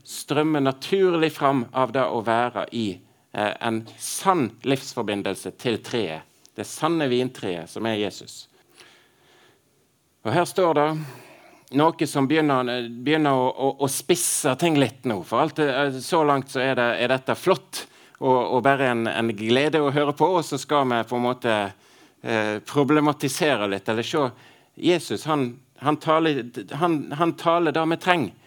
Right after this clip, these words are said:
og, og da trenger vi også å høre skjærene i sjøen.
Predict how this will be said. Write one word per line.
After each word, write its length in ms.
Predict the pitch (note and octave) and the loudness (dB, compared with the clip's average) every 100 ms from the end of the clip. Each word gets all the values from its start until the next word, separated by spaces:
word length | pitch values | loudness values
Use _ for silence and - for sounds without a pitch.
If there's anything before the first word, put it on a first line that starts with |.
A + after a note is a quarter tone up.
| - _ | -20 _
og, 100 | C#3 C#3 | -4 -2
og 80 | C#3+ D3+ | 0 -2
da 40 | |
trenger 360 | D3 D#3+ C#3 C3+ | 0 0 0 0
vi 60 | D3 | 0
også 240 | C3+ B2 | 0 0
å 80 | B2+ | 0
høre 320 | B2+ B2+ A#2 G#2+ G#2 - - - | 0 0 0 -2 -4 -14 -20 -12
skjærene 680 | - F3 D3+ A#2+ G2+ G2 G2 | -6 0 2 2 0 -4 -4
i 20 | |
sjøen. 460 | - A#2+ F#2+ D2+ | -4 -4 -4 -6